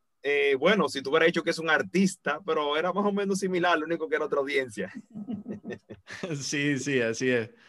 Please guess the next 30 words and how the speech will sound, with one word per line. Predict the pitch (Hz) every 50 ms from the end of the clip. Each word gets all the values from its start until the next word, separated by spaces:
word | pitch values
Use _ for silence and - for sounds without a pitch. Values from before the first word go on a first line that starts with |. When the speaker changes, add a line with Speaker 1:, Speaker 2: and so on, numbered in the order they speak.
| _ _ _ _
Speaker 2:
Así | - 107 95 117 120
es, | 123 127
y | 131
tienes | 127 127 123 127 123 120
Speaker 1:
Sí, |
sí. | 117
Speaker 2:
toda, | 127 127 123 123 123 120 -
tienes | - 127 113 120 117 117
toda | - 127 120 123
la | 120 113
razón. | 104 101 - - 107 98 - - - - - _
Y | - 135
yo | 156 175
creo | - 226 247 247
que | 214 175
esto, | 160 - 202 214 196 -
esto | - 170 - 214
funciona | 196 190 160 143 - 165 165 175
muy | 180 180 175 165
bien, | 156 170 160 156 131 117 104 -
Iván, | - 113 117 120 117 110
o | 104 104
sea, | - - 110 107
mostrarnos | 104 104 104 - 117 117 120 131 135 131
tal, | - 139 127 127 127 - _ - 127
tal | - 120 113 113
cual | - 113 113
como | 110 127 123 107
somos. | 101 - 135 143 151 170 - _ _ _ _ _ _ _ _ _ _ _ _ _ _ _
Eh, | - 95 101 98 95 95 98 98 - -